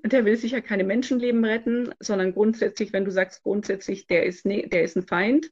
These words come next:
dann ist du, dann unterstellst du ihm, dass er lieber, dass er eher Menschen umbringen will. Dann, ja, wir haben diese unscharfe und nebulöse Beschreibung haben wir auch schon, des Feindes haben wir ja auch schon besprochen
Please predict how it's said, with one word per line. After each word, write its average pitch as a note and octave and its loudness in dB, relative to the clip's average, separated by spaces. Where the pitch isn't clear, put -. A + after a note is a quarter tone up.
dann G3 2
ist A3 2
du, G3+ 0
dann G3 0
unterstellst G#3+ 6
du A3+ 0
ihm, G3+ 0
dass F#3+ -2
er F#3+ 2
lieber, F3+ -4
dass F#3 -4
er - 0
eher F3 0
Menschen F3+ -2
umbringen E3+ -4
will. D#3 -12
Dann, G#3 0
ja, F3 0
wir F#3+ 2
haben F#3 -2
diese G3+ 4
unscharfe A3 2
und G3+ 2
nebulöse G3+ 0
Beschreibung G#3 0
haben F#3+ 0
wir - 0
auch - -2
schon, A#3+ 0
des A3 -6
Feindes G#3+ 0
haben G3 -2
wir F#3+ 0
ja - -2
auch G#3+ -6
schon A3+ 0
besprochen A3+ -2